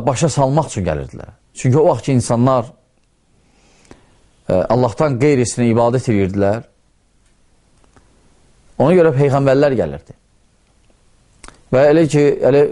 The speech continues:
Musa əleyhissalamın, elə misal çəkəndə kifayət eləyir. Məsələn, Musa əleyhissalam öz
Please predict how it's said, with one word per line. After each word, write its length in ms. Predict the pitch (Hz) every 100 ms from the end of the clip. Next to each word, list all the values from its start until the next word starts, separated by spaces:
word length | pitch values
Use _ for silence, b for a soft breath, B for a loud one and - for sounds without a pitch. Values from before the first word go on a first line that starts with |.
| 143 135
Musa 300 | 139 - 160
əleyhissalamın, 640 | 131 - 117 113 117 120 123 _ _ _ _ _ _ _ _ _ _
elə 220 | 98 104 107 98 104
misal 320 | 117 - 127
çəkəndə 460 | - 110 107 104 117 120 - -
kifayət 460 | 104 - 117 123 120
eləyir. 260 | 127 107 -
Məsələn, 360 | 101 101 104 101
Musa 240 | 101 113
əleyhissalam 480 | 107 101 110 113 107 - _ _ _ 123
öz 200 | 113